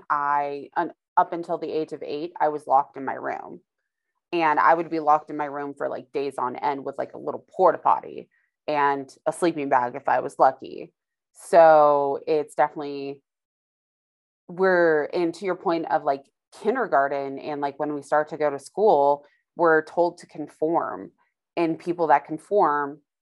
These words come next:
don't get angry, don't show emotion. And in my opinion, it can be good to show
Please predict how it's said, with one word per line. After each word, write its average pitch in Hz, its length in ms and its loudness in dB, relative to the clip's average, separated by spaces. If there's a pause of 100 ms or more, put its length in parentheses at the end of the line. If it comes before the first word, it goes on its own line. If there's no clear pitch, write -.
(760)
don't 170 240 2
get - 200 -2
angry, 156 500 -6 (100)
don't 165 240 4
show 143 240 0
emotion. 151 720 -2 (460)
And 151 420 -2 (800)
in 190 100 0
my 180 580 6 (140)
opinion, 170 760 0
it 180 180 -4
can 175 120 -6
be 156 280 -6
good 185 360 2 (100)
to 175 100 -6
show 143 760 -2